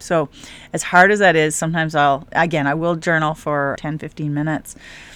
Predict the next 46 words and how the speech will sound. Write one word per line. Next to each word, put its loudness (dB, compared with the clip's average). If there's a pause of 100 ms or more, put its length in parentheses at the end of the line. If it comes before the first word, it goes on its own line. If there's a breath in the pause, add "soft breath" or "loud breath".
(400 loud breath)
and -2
I -2
will -2
do, -4 (180)
you -6
know, -6 (240)
if -8
I -2
have 2
to, -6 (160)
you -8
know, -6 (100)
wash 0
my -2
hair 0
that 0
day 0
or -4
something -10
like -10
that, -6
I -6
might -4
do -6
that. -4
But 4
I 0
tend -4
to -4 (340 loud breath)
say, -10
"Okay, -6
let's -8
just, -8 (360)
let's -4
just -8
do -4
it," -16
because -4
we -4
don't 0
want -2 (120)
that 0
to -6
be, -4 (480 loud breath)
you -6
know, -4